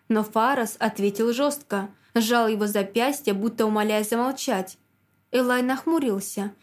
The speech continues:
и морщинка, которая была между бровей этого взрослого мужчины, стала еще глубже.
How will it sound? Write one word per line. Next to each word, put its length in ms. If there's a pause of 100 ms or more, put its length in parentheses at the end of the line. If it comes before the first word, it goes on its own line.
(140)
и 80
морщинка, 640
которая 420
была 240
между 420
бровей 380
этого 340
взрослого 540
мужчины, 640 (260)
стала 340
еще 260
глубже. 580